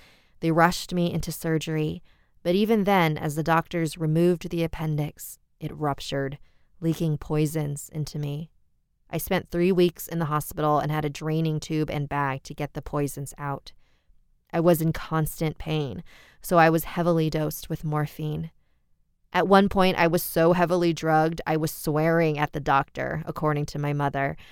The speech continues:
who was shocked that I could swear so much.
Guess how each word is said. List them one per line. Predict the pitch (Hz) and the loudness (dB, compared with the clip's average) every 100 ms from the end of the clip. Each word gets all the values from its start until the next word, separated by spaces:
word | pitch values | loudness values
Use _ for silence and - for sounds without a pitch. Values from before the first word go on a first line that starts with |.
| - | -18
who | - | -2
was | 160 156 | 2 2
shocked | - 214 202 - - | 4 4 4 0 -8
that | 147 | -6
I | 143 | -4
could | - | -6
swear | - 165 175 | -8 -2 -2
so | 156 143 | -2 -4
much. | 135 135 - - | -4 -4 -6 -16